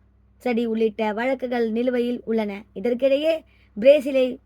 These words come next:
பெருநாட்டின் தெற்கு பிராந்தியத்துடன் இணைக்கும் நெடுஞ்சாலை அமைக்க ஒப்பந்தம் கையெழுத்தானது. இந்த திட்டத்துக்காக பிரேசிலியா கட்டுமான நிறுவனமான ஒடோபி டிராக்-,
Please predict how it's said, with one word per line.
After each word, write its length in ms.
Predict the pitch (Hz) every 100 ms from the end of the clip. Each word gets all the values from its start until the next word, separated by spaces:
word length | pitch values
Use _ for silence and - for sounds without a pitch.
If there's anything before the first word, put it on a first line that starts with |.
| _ -
பெருநாட்டின் 680 | 254 277 247 247 247 240 - _ _ -
தெற்கு 540 | 277 269 - 302 294 - _ _ 208
பிராந்தியத்துடன் 680 | 240 262 269 247 240 240 240
இணைக்கும் 520 | 220 240 226 240 220
நெடுஞ்சாலை 560 | - 226 262 247 233 220
அமைக்க 380 | 208 226 294 247
ஒப்பந்தம் 420 | 220 - 269 226
கையெழுத்தானது. 720 | 220 220 214 208 202 196 202 - _ _ -
இந்த 240 | 254 254
திட்டத்துக்காக 840 | 254 226 285 294 254 262 262 294 - _ -
பிரேசிலியா 500 | 247 294 285 262 254
கட்டுமான 420 | 240 226 254 247
நிறுவனமான 800 | 226 233 247 226 214 214 208 202 - _ _ _ _ -
ஒடோபி 640 | 254 285 302 269 285 277 - _ _ _ _ _ _
டிராக்-, 280 | 269 254